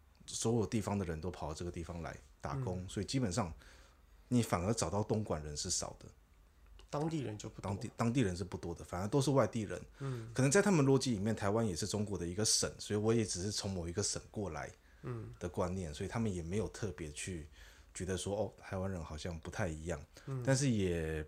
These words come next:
Speaker 1: 不会特别去讨论政治。
Speaker 2: 嗯。
Speaker 1: 我的生活圈是不会特别有这件事情的，
Speaker 2: 嗯哼。
Speaker 1: 甚至他们也不会问我说，觉不觉得台湾是中国的一个省。
Speaker 2: 哦。就是想说，“哎，你们什么时候想要回归祖国？”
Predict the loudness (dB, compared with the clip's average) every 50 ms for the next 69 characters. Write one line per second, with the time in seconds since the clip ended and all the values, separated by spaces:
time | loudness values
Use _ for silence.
0 | -8 -8 -6 -4 -4 4 6 8 8 8 6 2 0 0 0 0 0 -2 -4 -2
1 | -4 -6 -6 -6 -6 -4 -2 -2 -2 -2 -2 -4 -4 -4 -4 -6 -8 -8 -10 -14
2 | -20 -16 -10 -8 -6 -4 -4 -6 -6 -10 -12 -16 -20 -20 -12 -8 -6 -4 -2 -2
3 | 0 0 0 0 0 0 0 0 -2 0 0 0 0 -2 -2 -6 -6 -4 -2 -2
4 | -2 -2 -2 -4 -4 -4 -4 -6 -6 -6 -8 -8 -6 -6 -6 -6 -6 -4 -6 -8
5 | -8 -10 -14 -14 -16 -20 -20 -16 -16 -12 -6 0 2 4 4 4 4 2 2 4
6 | 4 4 2 2 0 -2 -4 -4 -6 -10 -10 -6 0 2 2 2 4 2 2 0
7 | 0 -2 -4 -6 -6 -6 -6 -6 -6 -6 -8 -10 -6 -2 -2 0 0 0 -2 -2
8 | -2 0 -2 -2 -2 -4 -4 -2 -2 0 0 0 -2 -2 -4 -4 -6 -6 -4 -4
9 | -4 -4 -4 -6 -6 -6 -4 -6 -6 -6 -8 -6 -2 0 0 2 0 0 -2 -4
10 | -8 -14 -20 -16 -12 -12 -10 -10 -10 -10 -8 -8 -4 -2 0 0 0 -2 -4 -4
11 | -4 -4 -4 -6 -6 -6 -6 -6 -6 -4 -4 -6 -6 -6 -6 -6 -6 -2 0 0
12 | 0 0 -2 -6 -4 -2 0 0 0 -2